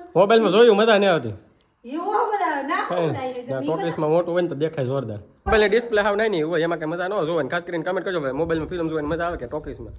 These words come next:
Speaker 1: કમેન્ટ કરવાનું ભૂલતા નહીં.
Speaker 2: ફિલ્મ મોબાઈલમાં હેરખું હોય, ટોકીઝમાં હેરખું હોય, એમાં કાંઈ ફેર ન હોય જાતો.
Speaker 1: ફેર પડે પણ દેખાય રેડી ને એમાં.
Speaker 2: ના, તમે
Speaker 1: હારું, હારું, તું પોતું મારવા માંડે એટલે હુકાઈ જાવ. તો નીતિ છે જો, આને રમતા રમતા રોટલા બનાવવા લાગે.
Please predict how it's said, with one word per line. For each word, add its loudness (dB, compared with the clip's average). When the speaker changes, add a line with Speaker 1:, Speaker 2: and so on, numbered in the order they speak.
Speaker 1:
કમેન્ટ -2
કરવાનું -6
ભૂલતા -6
નહીં. -8
Speaker 2:
ફિલ્મ 0
મોબાઈલમાં 2
હેરખું -6
હોય, -8
ટોકીઝમાં -6
હેરખું -4
હોય, -4
એમાં -6
કાંઈ -8
ફેર -4
ન -4
હોય -6
જાતો. -8
Speaker 1:
ફેર 0
પડે 2
પણ 2
દેખાય 2
રેડી -2
ને -4
એમાં. -4
Speaker 2:
ના, -2
તમે -6
Speaker 1:
હારું, 6
હારું, 2
તું 0
પોતું 2
મારવા 4
માંડે 2
એટલે -2
હુકાઈ -4
જાવ. -4
તો 0
નીતિ 4
છે 8
જો, 0
આને 2
રમતા 0
રમતા 0
રોટલા 0
બનાવવા 2
લાગે. -2